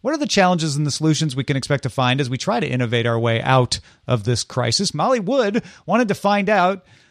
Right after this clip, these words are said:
uh, so she launched a podcast so you can find out with her. It's called How We Survive.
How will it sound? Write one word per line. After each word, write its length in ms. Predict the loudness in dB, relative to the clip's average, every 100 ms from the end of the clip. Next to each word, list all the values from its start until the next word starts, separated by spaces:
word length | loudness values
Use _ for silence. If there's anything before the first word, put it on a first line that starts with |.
| _ -4
uh, 340 | 0 0 0
so 200 | 0 -2
she 160 | 0 0
launched 380 | 2 2 0
a 40 | -2
podcast 800 | 0 0 2 2 2 0 -4 -14 _
so 140 | -2 0
you 100 | 0
can 140 | 0
find 280 | 0 0 2
out 160 | 0
with 200 | 2 0
her. 120 | 0 -4
It's 120 | -2
called 200 | 0 0
How 260 | 2 2
We 200 | 2 0
Survive. 680 | 0 -2 0 2 4 2 0